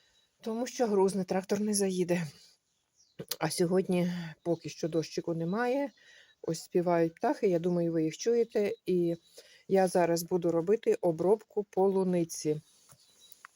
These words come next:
Е, ось,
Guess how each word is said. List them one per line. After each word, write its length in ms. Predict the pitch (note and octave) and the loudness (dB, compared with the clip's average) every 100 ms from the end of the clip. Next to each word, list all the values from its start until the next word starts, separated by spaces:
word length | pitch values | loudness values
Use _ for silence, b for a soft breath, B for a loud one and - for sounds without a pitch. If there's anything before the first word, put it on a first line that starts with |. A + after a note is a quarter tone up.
| _ b b b b b b b _ _ _ _ _ _ | _ b b b b b b b _ _ _ _ _ _
Е, 580 | F#3+ F#3 F#3 F#3 F#3+ F#3+ F#3+ B B B B B B B B B _ _ _ _ _ | 0 4 4 6 6 4 2 B B B B B B B B B _ _ _ _ _
ось, 380 | F#3 F3+ - - | -2 -2 -4 -10